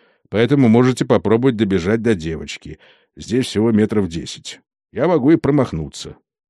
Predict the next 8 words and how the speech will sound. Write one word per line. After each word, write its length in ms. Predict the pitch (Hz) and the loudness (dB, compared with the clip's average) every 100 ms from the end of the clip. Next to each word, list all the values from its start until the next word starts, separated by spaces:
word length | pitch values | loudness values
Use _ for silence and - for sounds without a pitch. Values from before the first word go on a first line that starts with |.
| - | -10
Три". 400 | 101 101 113 117 _ _ _ _ _ _ _ _ _ - | -4 2 2 0 _ _ _ _ _ _ _ _ _ -12
"Зуб 340 | 107 185 170 | -2 0 2
даю, 280 | 151 147 107 | 4 4 2
сейчас 380 | - 113 170 160 | 0 -2 0 2
мы 100 | 165 | 2
тебя 260 | 160 160 | 2 2
распотрошим". 720 | 160 - 165 170 170 214 123 - _ _ _ _ _ _ | 0 0 0 2 2 2 0 -2 _ _ _ _ _ _
"Четыре. 800 | - 117 123 90 90 90 104 107 | -8 -4 -2 -2 -2 0 0 0